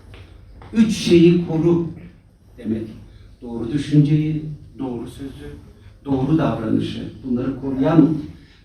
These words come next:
PAS biliyorsunuz. Pas auf Almanca'da da var. İran'daki güvenlik kuvvetlerinin adı da pastarandır.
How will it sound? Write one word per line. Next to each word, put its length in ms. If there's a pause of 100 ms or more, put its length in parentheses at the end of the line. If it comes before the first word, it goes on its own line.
(120)
PAS 560
biliyorsunuz. 500
Pas 240
auf 340
Almanca'da 580
da 120
var. 320 (600)
İran'daki 520
güvenlik 600
kuvvetlerinin 520
adı 200
da 160
pastarandır. 1900